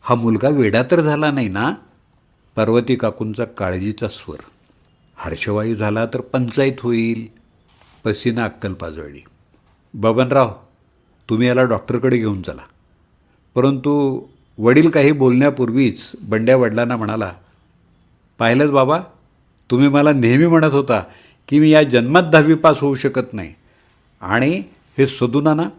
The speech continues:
"बेटा, तू आमच्या चंद्यासारखा," हॅट, हॅट, काय म्हणतात ते, "मारशील तू.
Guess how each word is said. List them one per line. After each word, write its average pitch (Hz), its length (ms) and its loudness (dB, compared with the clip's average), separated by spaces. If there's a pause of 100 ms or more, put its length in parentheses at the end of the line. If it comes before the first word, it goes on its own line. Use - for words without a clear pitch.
(640)
"बेटा, 151 440 0
तू 185 200 -6
आमच्या 165 420 0
चंद्यासारखा," 160 1200 0 (840)
हॅट, 208 240 0 (680)
हॅट, 202 440 0 (240)
काय 147 200 -4
म्हणतात 185 400 -2
ते, 202 460 -2 (480)
"मारशील 170 640 2
तू. 226 520 2